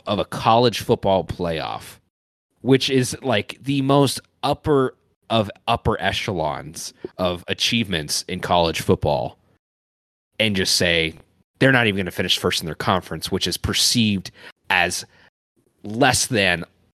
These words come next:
five other conferences bare minimum. <laughs> So <laughs> I don't know. I just, I, I think that's, I think that's wild to me personally. Um, I will say for Houston, good luck to them.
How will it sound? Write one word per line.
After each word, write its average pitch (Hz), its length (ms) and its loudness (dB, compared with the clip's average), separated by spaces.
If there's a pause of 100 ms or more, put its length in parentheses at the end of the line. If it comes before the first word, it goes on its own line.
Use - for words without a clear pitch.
(320)
five 120 320 2
other 95 200 0
conferences 87 640 -4
bare 92 260 -2
minimum. 87 300 -2 (480)
<laughs> - 400 -4
So - 280 6
<laughs> - 40 0
I - 560 2
don't 165 160 2
know. 95 240 0 (340)
I 190 140 4
just, 180 180 -4
I, 175 280 0
I 180 40 0
think 180 160 -4
that's, 143 300 -2
I 143 80 0
think 127 160 -6
that's 92 180 -8
wild 78 300 -8
to 76 80 -18
me - 260 -16
personally. - 420 -8 (300)
Um, 104 220 0
I 131 200 2 (120)
will 185 200 8
say 180 380 2
for 135 360 0
Houston, 180 520 -2 (360)
good 143 180 4
luck 147 180 4
to 156 140 -2
them. 123 340 2